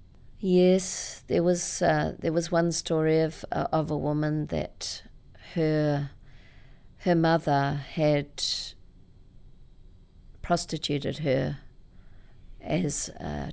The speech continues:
ten-year-old for a number of years. And this woman, you know, has all sorts of,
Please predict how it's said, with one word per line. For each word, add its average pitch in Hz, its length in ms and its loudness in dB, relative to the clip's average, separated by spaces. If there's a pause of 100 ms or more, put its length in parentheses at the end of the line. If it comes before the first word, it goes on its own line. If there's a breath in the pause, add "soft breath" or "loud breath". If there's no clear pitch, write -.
ten-year-old 143 760 -4 (840 soft breath)
for - 220 -4
a 143 60 2
number 139 260 0
of 143 140 -6
years. 147 600 -2 (340)
And 151 680 -4 (440 soft breath)
this 160 220 0
woman, 147 600 0 (240)
you 165 140 -2
know, 147 360 -2 (120)
has 143 340 -2 (460)
all 151 180 0
sorts - 420 -4
of, 156 320 -6